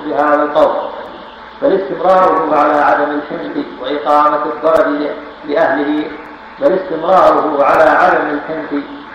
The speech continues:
وإقامة الضرر لأهله أكثر، أكثر إثما من الحنث. ولا بد من تبيينه على ما إذا كان الحنث لا معصية فيه.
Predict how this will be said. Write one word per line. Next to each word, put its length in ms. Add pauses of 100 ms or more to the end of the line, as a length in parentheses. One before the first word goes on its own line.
(400)
وإقامة 600
الضرر 400 (320)
لأهله 680
أكثر، 360 (280)
أكثر 420
إثما 440
من 120
الحنث. 460 (380)
ولا 260
بد 180
من 180
تبيينه 640
على 120
ما 340
إذا 280
كان 220
الحنث 380
لا 120
معصية 560
فيه. 160